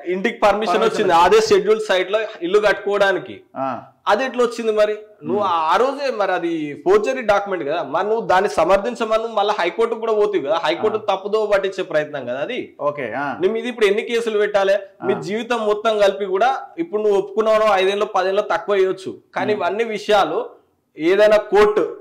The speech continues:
Speaker 2: ఉమ్.
Speaker 1: హైకోర్టు కానీ సుప్రీంకోర్టు కానీ దీన్ని ఇది ఏంది అని చెప్పి ఛాలెంజింగ్ గా తీసుకుంటే వీళ్ళిద్దరు జీవితం మొత్తం జైల్లోనే ఉండాలి కదా.
Speaker 2: ఆ.
Speaker 1: హైకోర్టు తప్పుదో పట్టించారు.
Speaker 2: ఉమ్.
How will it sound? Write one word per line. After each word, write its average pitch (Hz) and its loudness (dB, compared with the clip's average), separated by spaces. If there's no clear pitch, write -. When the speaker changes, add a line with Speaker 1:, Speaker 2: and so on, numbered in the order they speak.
Speaker 2:
ఉమ్. 127 -10
Speaker 1:
హైకోర్టు 180 0
కానీ 180 0
సుప్రీంకోర్టు 185 -4
కానీ 175 0
దీన్ని 185 -4
ఇది 180 -2
ఏంది 202 0
అని 180 -2
చెప్పి 170 -8
ఛాలెంజింగ్ 196 0
గా 202 0
తీసుకుంటే 175 -4
వీళ్ళిద్దరు 208 -4
జీవితం 220 -6
మొత్తం 214 -8
జైల్లోనే 220 0
ఉండాలి 202 2
కదా. 160 -2
Speaker 2:
ఆ. 131 -8
Speaker 1:
హైకోర్టు 208 2
తప్పుదో 214 2
పట్టించారు. 175 0
Speaker 2:
ఉమ్. 127 -10